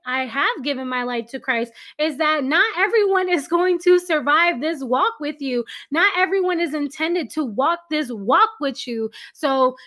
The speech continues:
you might have to cut off a lot of friends. You might have to cut off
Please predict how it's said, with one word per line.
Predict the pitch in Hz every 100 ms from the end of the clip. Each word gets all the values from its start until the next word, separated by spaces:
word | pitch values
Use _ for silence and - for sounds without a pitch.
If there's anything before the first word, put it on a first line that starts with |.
| _
you | 311 427
might | 427 453 403
have | 381 381
to | 349
cut | - 370
off | 349 339 339 247
a | 240
lot | 240 240 262 302
of | 339
friends. | 403 440 453 285 240
You | 370
might | 294 339 440 403
have | 403
to | 349
cut | - 370
off | 359 359